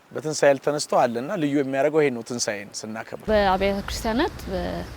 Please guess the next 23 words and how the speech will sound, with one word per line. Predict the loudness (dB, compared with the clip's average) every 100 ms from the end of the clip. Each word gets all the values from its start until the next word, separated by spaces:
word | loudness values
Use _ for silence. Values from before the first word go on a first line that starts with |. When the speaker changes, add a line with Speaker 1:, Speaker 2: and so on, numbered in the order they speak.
| -8
Speaker 2:
በደመቀ | -6 -4 -4 -2 -2 -4 -6
ሁኔታ | -4 -4 -6
ከዋዜማው | -4 -4 -2 -4 -6 -6
ጀምሮ | -6 -8 -6 -6
የትንሣኤ | -6 -6 -6 -4 -4
በዓል | -4 -4 -6 -8
ይከበራል | -6 -6 -6 -6 -4 -4 -4
እና፣ | -4 -6 -8 -14 -14 -14 -14 -6
እ፣ | -2 0 0 0 -4 -6 -8 -8
ከልጅነት | -2 2 4 4 4
ጀምሮ | 0 2 4
በቤተ | 4 4 0
ክርስቲያን | -4 0 2 2
ነው | 2
ያሳለፍከውና | 2 0 -2 -2 -2 0 2 2 0 -6
ትውስታም | -4 -4 0 2 2
ይኖርሃል። | 0 0 -2 -2 -2 -6 -12 -12 -6
እ፣ | -2 -2 -4 -6
ሲመጣም | -2 2 4 4 4 2 -4 -12 -14 -14 -14 -14 -14 -4
ከአገልግሎት | 0 2 2 2 0 0
ጋርም | 2 2 2 -4
ስለሚገናኝ፣ | -4 -2 0 0 0 -2 -2 -4 -12 -14 -14 -14 -14 -14 -12
እ፣ | -8